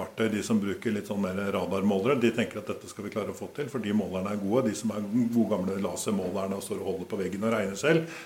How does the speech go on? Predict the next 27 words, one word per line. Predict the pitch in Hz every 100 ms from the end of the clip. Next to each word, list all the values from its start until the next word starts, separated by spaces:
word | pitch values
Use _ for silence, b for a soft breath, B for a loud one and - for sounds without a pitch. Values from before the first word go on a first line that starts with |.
| B
de | 113 104
sliter | 104 90 104
litt | 95 -
mer, | 95
særlig | 95 92 95
sånn | 92
skråtaksbygg | - 90 80 95 - 107 98
og | 98
sånn. | 131 131 B B B B
Så | -
er | 139
jeg |
ikke | 139 180
så | - - - 139 147
redd | 120 113
for | 156
at | 135
de | 143
avvikene | 104 110 - 139
kommer | 120
til | 143
å | -
få | -
så | - 120
mye | 120 117
bråk, | 135 139 -
fordi | - 127 110 110 104 120